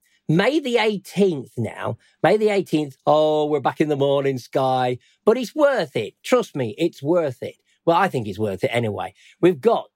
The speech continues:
Jupiter and Mars. We mentioned Jupiter, Mars, Venus and Saturn. Yes, they are still there. But concentrate on Jupiter and in particular Mars, because these things, they don't stay sit, sitting still. They, you know, they're not, they're not stopped in the night sky. They're not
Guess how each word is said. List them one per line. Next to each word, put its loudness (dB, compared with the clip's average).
Jupiter 2
and -2
Mars. -2
We 4
mentioned 0
Jupiter, 0
Mars, -2
Venus -2
and -4
Saturn. -4
Yes, -4
they -2
are -2
still -2
there. -4
But 0
concentrate 0
on 2
Jupiter -2
and 0
in 0
particular -2
Mars, -2
because 0
these 2
things, 2
they 0
don't 2
stay 0
sit, 0
sitting -2
still. -2
They, -2
you 0
know, -2
they're 0
not, -4
they're -2
not -6
stopped -2
in 2
the 0
night -4
sky. -2
They're 4
not -2